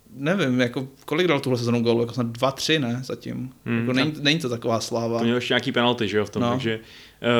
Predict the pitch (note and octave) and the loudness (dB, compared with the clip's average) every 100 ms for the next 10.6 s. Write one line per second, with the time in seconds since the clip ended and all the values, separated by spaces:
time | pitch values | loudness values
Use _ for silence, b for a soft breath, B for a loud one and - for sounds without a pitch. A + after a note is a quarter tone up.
0 | A#2+ D3 D3 C#3+ A#2+ A#2 C3+ D#3 C#3+ D3 | 6 6 6 6 6 4 6 6 6 6
1 | C#3+ D3 - B2+ C3 C3 A#2+ B2 B2 B2 | 6 6 6 6 6 6 4 4 8 8
2 | B2 B2 - - - B2 A#2+ D#3+ E3+ B2 | 6 2 -10 -6 0 4 6 6 6 6
3 | A2+ A2 - D#3+ E3 D#3 D#3 - D#3 D#3+ | 4 2 -2 2 4 4 2 4 6 6
4 | D#3+ D#3 E3 D3+ D3+ D#3 D3 D3 C3 C3 | 4 2 2 2 2 2 2 2 2 2
5 | C3 B2 B2 - - _ _ _ C3 C#3+ | 4 2 0 -6 -18 _ _ _ -2 2
6 | C3+ C3+ B2 A#2+ A#2+ A#2 A#2+ A#2+ C3+ B2 | 2 4 4 4 2 0 -2 -2 -2 0
7 | B2+ B2+ - B2+ A#2 B2+ A#2+ C#3 C3 C3 | 0 0 0 2 4 2 2 -2 0 0
8 | B2 - C3+ C3+ - C3 B2+ C3 C3 C3 | 0 0 0 2 2 2 2 4 6 4
9 | - - - B2 C#3 C#3+ D3 D3 E3 C#3+ | -2 -14 -8 -2 2 4 2 2 2 4
10 | D3+ - D#3+ - D#3 E3 | 2 0 -2 2 4 4